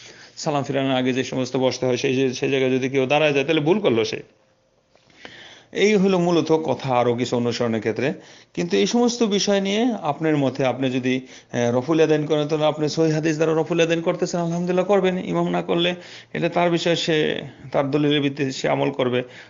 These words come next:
আর যদি সে ভুল করে থাকে, আল্লাহর কাছে অবশ্যই জিজ্ঞাসিত হবে। আমিন বলা সম্পর্কে যথেষ্ট সহিহ হাদিস আছে, অনেক হাদিস আছে। কেউ যদি আমিন, আহ, বলে, তাহলে সে বলবে, তার মতে সে বলে যাবে। এখন ইমাম বলে, ইমাম বলতেছে না, মুক্তাদি বলে না, তাদের জিজ্ঞাসা তারা হবে।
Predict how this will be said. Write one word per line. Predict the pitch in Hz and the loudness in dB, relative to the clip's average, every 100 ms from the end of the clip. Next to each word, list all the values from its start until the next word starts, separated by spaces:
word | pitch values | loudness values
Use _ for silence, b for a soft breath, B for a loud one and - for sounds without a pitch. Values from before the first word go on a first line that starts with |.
| - | -6
আর | 127 | -4
যদি | 123 139 143 | -2 -2 0
সে | 139 139 | 0 0
ভুল | 131 147 | 0 0
করে | 190 185 | 2 0
থাকে, | 180 170 | 0 0
আল্লাহর | 156 151 | 0 0
কাছে | 151 156 | -2 -2
অবশ্যই | 165 170 202 | -2 -2 -2
জিজ্ঞাসিত | 175 147 139 135 | 0 0 -2 -2
হবে। | 127 113 139 B B B | -2 -2 -4 B B B
আমিন | - 170 180 165 | -4 0 0 0
বলা | 165 | -2
সম্পর্কে | 147 151 143 143 135 | -2 -4 -2 -2 0
যথেষ্ট | 135 131 127 135 | -2 -2 -4 -6
সহিহ | 127 131 127 | -4 -4 -2
হাদিস | 127 123 127 | -2 -2 -2
আছে, | 123 | -2
অনেক | 120 131 | -2 -2
হাদিস | 131 127 127 | -2 -4 -4
আছে। | 127 131 | -4 -4
কেউ | 127 143 | -2 0
যদি | 139 139 | 0 0
আমিন, | 143 143 143 B B B | 0 -2 -4 B B B
আহ, | 143 139 | -4 -2
বলে, | 135 156 151 156 B B B _ | 0 0 0 -2 B B B _
তাহলে | 175 165 170 165 156 - - - | -2 0 2 0 -2 -6 -10 -10
সে | - 208 | -4 -2
বলবে, | 190 208 190 | 2 2 4
তার | 180 180 | 2 2
মতে | 175 170 | 2 0
সে | 160 160 | 0 2
বলে | 147 147 131 | 4 4 4
যাবে। | 127 127 131 - | 2 2 -2 -8
এখন | 135 139 | -6 -2
ইমাম | 156 160 151 143 | 0 2 2 2
বলে, | 139 135 139 | 2 2 0
ইমাম | 139 147 139 135 131 131 | -2 0 0 -2 -6 -2
বলতেছে | 143 131 139 135 | -2 0 -2 -2
না, | 131 | -2
মুক্তাদি | 135 - 139 | -2 -2 0
বলে | 135 131 | 0 0
না, | 131 | -2
তাদের | 156 202 202 170 | -2 -2 0 -2
জিজ্ঞাসা | 156 156 147 143 | -2 0 0 -2
তারা | 131 127 120 | 0 2 2
হবে। | 110 113 | 0 -4